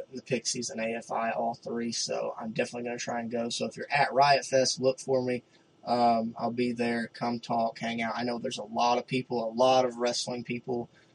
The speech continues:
and fans going. So it's gonna be good times. Um, and after that, I think I'm kind of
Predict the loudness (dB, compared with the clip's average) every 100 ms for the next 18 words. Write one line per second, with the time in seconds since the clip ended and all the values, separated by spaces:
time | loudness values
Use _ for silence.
0 | -8 -4 -2 0 0 -2 0 0 0 -2
1 | -4 -4 -4 -8 -18 -20 _ -6 -2 0
2 | 0 2 2 2 0 2 0 -2 -6 -10
3 | _ _ _ -8 -4 -4 -4 -6 -8 -12
4 | _ _ _ -18 -8 -6 -4 -4 -4 -4
5 | -2 2 2 2 -2 -6 -6 -6 -8 -6
6 | -4 -2 0 -2 -4 -8